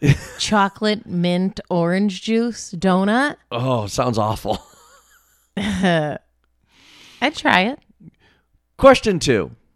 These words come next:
Speaker 1: Have you watched anything interesting lately? And without any spoilers, do you have any thoughts? We haven't watched anything. We haven't watched anything in weeks because you've been working in any spare time that we've had when you're not working, we're either eating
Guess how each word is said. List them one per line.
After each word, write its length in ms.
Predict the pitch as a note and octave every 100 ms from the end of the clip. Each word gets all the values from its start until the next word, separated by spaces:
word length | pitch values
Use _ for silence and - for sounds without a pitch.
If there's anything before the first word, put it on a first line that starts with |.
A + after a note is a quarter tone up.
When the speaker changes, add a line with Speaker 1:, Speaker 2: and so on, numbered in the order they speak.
| _ _ _ _
Speaker 1:
Have 100 | B2
you 80 | C3
watched 320 | D3+ F#3 E3+
anything 400 | E3 D#3+ C#3+ C#3+
interesting 340 | C#3+ C#3 D3+ C3+
lately? 360 | C#3 B2+ C3+
And 100 | A#2+
without 400 | A2 G#2+ C3 C3+
any 160 | C3 A#2
spoilers, 580 | - - B2+ B2 B2 A#2+
do 120 | A#2+
you 40 |
have 200 | A#2+ A#2+
any 100 | A#2+
thoughts? 380 | A2 B2 B2 -
We 100 | A3+
haven't 180 | A#3 A#3+
watched 300 | C4 C4 -
anything. 340 | C4+ A3+ B2
We 80 | C3
haven't 140 | F#3+
watched 220 | G#3+ G#3 G#3
anything 260 | G3+ G3+
in 140 | F3 E3+
weeks 500 | C#4 G#3+ - - - - - -
because 340 | - D3+ D3 C3
you've 100 | F#3
been 140 | F#3+
working 460 | E3 F3 E3 E3+ D#3+
in 160 | C3+ C3
any 380 | C#3+ D3+ E3
spare 320 | D3+ - D3 C#3+
time 320 | D3 D3 C#3
that 80 | B2
we've 180 | C3
had 460 | A#2+ C#3 C#3+ A#2+ A#2
when 100 | B2
you're 80 | A#2+
not 160 | B2
working, 400 | A2+ B2 A2+ A#2
we're 280 | A2+ A2+ A2 - - -
either 280 | C#3 B2 C3 -
eating 420 | E3 E3+ E3